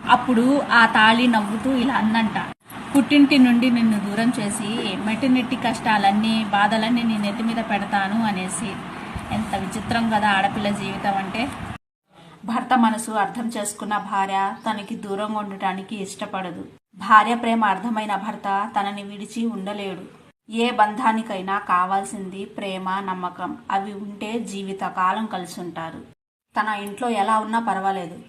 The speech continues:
కానీ బయట ప్రపంచంలో మాత్రం ఎవరిని ఎక్కడ పెట్టాలో, ఎవరితో ఎలా మాట్లాడాలో, తప్పేదో ఒప్పేదో నువ్వే గ్రహించినప్పుడు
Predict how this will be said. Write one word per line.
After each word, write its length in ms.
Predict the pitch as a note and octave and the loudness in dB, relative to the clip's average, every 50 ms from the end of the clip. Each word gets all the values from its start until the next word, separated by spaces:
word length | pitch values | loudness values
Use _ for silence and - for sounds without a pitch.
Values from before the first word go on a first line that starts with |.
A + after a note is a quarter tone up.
| - - | -12 -6
కానీ 540 | G#3 F#3+ F3+ F#3 F#3 F#3 F3+ F3+ G3+ A#3 A3+ - - F3 | -2 0 0 0 0 -2 -6 -8 -10 -10 -12 -12 -8 -4
బయట 260 | F#3 F3+ G3 - A3+ | -2 -2 0 -2 -4
ప్రపంచంలో 720 | A3+ - G#3 G3 G#3 G#3+ G#3+ G#3+ - A3+ G#3 G3+ G3 F#3+ | -4 -6 -8 -8 -8 -8 -8 -8 -10 -10 -8 -8 -8 -6
మాత్రం 360 | F3 E3+ D#3+ D#3+ - F3 E3+ - _ _ - A3+ | -4 -4 -6 -6 -6 -8 -10 -10 _ _ -6 -2
ఎవరిని 420 | A3 A3+ A3 B3 C4 C4+ D4+ D#4+ | 0 2 6 6 8 10 10 8
ఎక్కడ 380 | D4+ A#3 - - A#3 A#3 A#3 A#3+ | 8 6 2 2 2 2 2 2
పెట్టాలో, 540 | A3+ A3+ - G#3 F#3 F3 F3 F3+ G#3+ C4+ C#4+ - - - - - - - - - | 0 0 0 0 -2 -2 -2 -6 -6 -8 -10 -12 -14 -20 -20 -20 -20 -16 -12 -6
ఎవరితో 500 | G#3+ A3 A3 A3+ B3+ C4 B3+ - D4 C#4+ | -4 -2 0 2 2 2 2 2 0 0
ఎలా 320 | C#4 A3+ G#3 G#3 G#3+ G#3+ | 2 2 4 4 4 4
మాట్లాడాలో, 800 | G#3+ G3 F#3+ G3 G3 - G3 G3 F#3+ F#3 F3+ E3+ E3 E3 F3+ A3 - _ _ _ - A3+ | 4 4 2 0 0 0 0 0 0 0 -2 -4 -6 -6 -8 -10 -10 _ _ _ -4 -4
తప్పేదో 540 | A#3 - - - C#4 C4+ C4+ C4 B3+ D4 D#4 | -4 -4 -4 0 2 2 2 4 2 2 2
ఒప్పేదో 600 | C#4 A3 G3+ G3+ - - A#3 A3+ A3 G3 F#3 - - - G#3+ | 2 0 -2 -4 -4 -4 -4 -4 -4 -4 -8 -8 -10 -8 -6
నువ్వే 360 | A3 A3+ A3 A3+ B3+ D4 D4 | -6 -6 -4 0 2 2 2
గ్రహించినప్పుడు 1080 | C#4+ - G#3+ A3 A3+ A3+ A#3 A#3 A#3 - A#3 G#3+ G3 F#3+ - F#3+ F#3+ F#3 G#3 A#3+ A#3+ | 2 0 -2 -2 0 0 0 0 0 0 -2 -4 -4 -4 -8 -10 -8 -6 -6 -6 -6